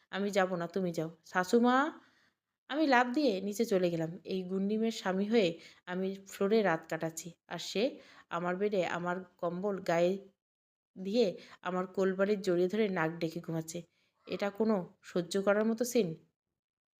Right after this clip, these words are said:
ফ্লোরে শুয়ে নিজের ভাগ্যকে মনে মনে গালিগালাজ করছি। কত বড় হতভাগা হলে এমন বউ কপালে জোটে।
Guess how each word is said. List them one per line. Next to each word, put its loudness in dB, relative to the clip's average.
ফ্লোরে 4
শুয়ে 2
নিজের 2
ভাগ্যকে 2
মনে 4
মনে 4
গালিগালাজ 4
করছি। -8
কত -4
বড় 2
হতভাগা 0
হলে 4
এমন 0
বউ 2
কপালে -2
জোটে। -4